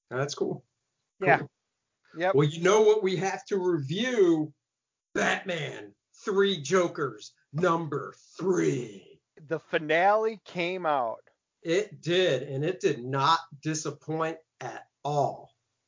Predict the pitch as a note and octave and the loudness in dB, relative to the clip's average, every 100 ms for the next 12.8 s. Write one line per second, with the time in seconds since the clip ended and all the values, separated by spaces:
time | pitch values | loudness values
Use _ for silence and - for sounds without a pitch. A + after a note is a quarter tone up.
0 | _ _ _ _ _ _ _ _ - D3+ | _ _ _ _ _ _ _ _ -12 -2
1 | D#3+ F#3+ G3 D#3+ D3+ C#3 C3 B2 - _ | 2 2 2 0 0 0 2 0 -4 _
2 | _ _ _ _ _ _ _ _ - G#3 | _ _ _ _ _ _ _ _ -6 -2
3 | C#4 - C#3 D#3 D3 D3+ - D#3+ D3+ C#3+ | 0 0 2 4 2 0 -4 0 0 -2
4 | - _ _ _ _ _ _ _ _ _ | -12 _ _ _ _ _ _ _ _ _
5 | _ _ _ _ _ G#3 B3+ C#4 D#4 C#4 | _ _ _ _ _ -2 -2 2 0 -2
6 | - G3+ G3+ - E3+ C#3 B2 A#2+ B2+ - | 0 2 2 -2 -4 -2 0 -2 -4 -6
7 | C#3 A#2+ C3 B2 A#2+ - - _ _ _ | -6 0 0 0 -4 -10 -14 _ _ _
8 | _ _ _ _ F3 D#3 E3+ F3 C#3+ C#3 | _ _ _ _ -2 2 4 4 2 0
9 | E3+ D#3+ G3 F3 - E3+ D#3 E3+ D#3 D#3 | -4 -2 -4 -4 -2 -2 2 2 4 0
10 | C#3+ D3+ E3 D#3+ D3+ - D#3 D3+ D3+ D3 | 0 -2 0 0 -2 -2 -4 -2 2 0
11 | D3 D3 C3 C3 B2+ - C3 - D#3+ D3+ | 2 0 0 -2 -8 -8 -8 -2 -2 -2
12 | - D3 C#3 C#3 C3 C3 C3 C3+ | -2 0 2 2 2 2 0 -4